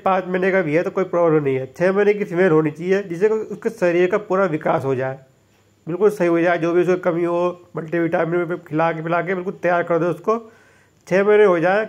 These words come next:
कैल्शियम भी खिला दें उनको, छः महीने हो जाए तो आप उनको ब्रीडिंग में डाल दें। उस, उसके बाद आपको रिजल्ट अच्छे मिलेगा, अंडे बच्चे सही होंगे, ज़्यादा अंडे देंगे, बच-, अंडों में से ज़्यादा बच्चे निकलेंगे और हमेशा अंडे बच्चे करते रहेंगे।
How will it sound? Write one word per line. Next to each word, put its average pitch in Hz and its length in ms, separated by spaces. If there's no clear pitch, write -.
कैल्शियम 170 400
भी 180 100
खिला 165 240
दें 165 100
उनको, 175 280
छः 196 160
महीने 220 220
हो 160 160
जाए 185 240
तो 196 60
आप 190 160
उनको 202 200
ब्रीडिंग 175 360
में 175 80
डाल 131 200
दें। 131 200
उस, 190 160
उसके 196 280
बाद 214 300
आपको 208 260
रिजल्ट 196 280
अच्छे 180 280
मिलेगा, 185 380
अंडे 175 240
बच्चे 185 260
सही 170 160
होंगे, 185 380
ज़्यादा 180 300
अंडे 165 180
देंगे, 175 360
बच-, 160 200
अंडों 170 240
में 170 80
से 156 60
ज़्यादा 175 220
बच्चे 165 240
निकलेंगे 180 500
और 185 140
हमेशा 185 360
अंडे 180 200
बच्चे 190 280
करते 170 280
रहेंगे। 147 300